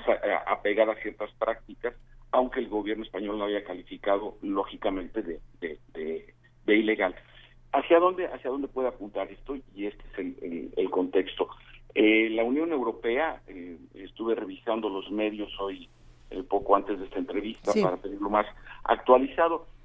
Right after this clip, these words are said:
Speaker 1: Eh, hasta el momento, Bruselas, así se le conoce en el argot, eh, eh, periodístico europeo, porque ahí es donde se ubican los principales órganos de gobierno de la Unión Europea, había asumido una postura, a mí me llama la atención, una postura más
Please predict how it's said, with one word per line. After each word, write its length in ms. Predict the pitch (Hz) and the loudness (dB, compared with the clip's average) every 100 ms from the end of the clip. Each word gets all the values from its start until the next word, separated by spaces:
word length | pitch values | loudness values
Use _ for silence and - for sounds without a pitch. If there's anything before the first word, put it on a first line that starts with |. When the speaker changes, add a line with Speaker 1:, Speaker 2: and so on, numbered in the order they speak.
| - | -8
Speaker 1:
Eh, 400 | 123 120 120 120 - | -8 -4 -4 -4 -6
hasta 200 | 113 123 | -6 -4
el 60 | |
momento, 520 | 127 143 170 170 160 - | -2 -4 -4 -2 -2 -4
Bruselas, 540 | 117 120 139 160 156 151 - | -10 -6 -2 0 0 -4 -12
así 220 | 107 117 | -12 -8
se 100 | 120 | -8
le 80 | 101 | -6
conoce 520 | 104 104 95 101 95 - | -6 -6 -6 -10 -10 -10
en 160 | 98 | -8
el 100 | 95 | -4
argot, 360 | 95 95 104 110 - - - - - | -4 0 0 -2 -4 -20 -20 -20 -8
eh, 280 | 95 87 - | -4 -4 -4
eh, 460 | 82 82 85 82 - | -6 -4 -2 -4 2
periodístico 680 | 98 101 107 110 - 107 95 | 4 6 4 2 -2 2 4
europeo, 600 | 95 98 - 110 117 - - | 4 4 4 4 4 -2 -14
porque 220 | - - 110 | -10 -4 -2
ahí 100 | 117 | -2
es 60 | |
donde 180 | 107 101 | -2 -6
se 120 | - | -6
ubican 460 | 95 110 - 104 92 | -6 -6 -4 -2 -2
los 120 | 87 - - | -4 -10 -12
principales 580 | 95 95 101 110 110 - | -10 -10 2 4 4 4
órganos 340 | 110 107 101 | 2 2 -2
de 60 | 92 | -2
gobierno 520 | 90 92 104 104 110 - - - - | -4 -2 -2 -2 -6 -8 -20 -20 -10
de 140 | - 104 | -2 2
la 100 | 107 | 4
Unión 260 | 113 113 | 2 0
Europea, 540 | 123 127 131 143 147 139 - - - | 2 2 2 2 0 -2 -16 -16 -4
había 760 | 107 113 113 113 127 143 135 | 0 0 -2 -4 -2 0 0
asumido 560 | 120 110 104 117 120 135 | -2 -6 -12 -12 -10 -6
una 140 | 143 135 | -6 -6
postura, 540 | 107 - 139 143 135 | -8 -10 -4 -2 -2
a 60 | 117 | -4
mí 100 | 120 | -6
me 120 | 127 | -6
llama 200 | 117 117 | -6 -6
la 80 | 110 | -8
atención, 300 | - - 143 | -10 -12 -6
una 100 | 139 | -6
postura 400 | - 107 - 123 | -6 -12 -2 -2
más 320 | 110 110 113 | 0 -4 -4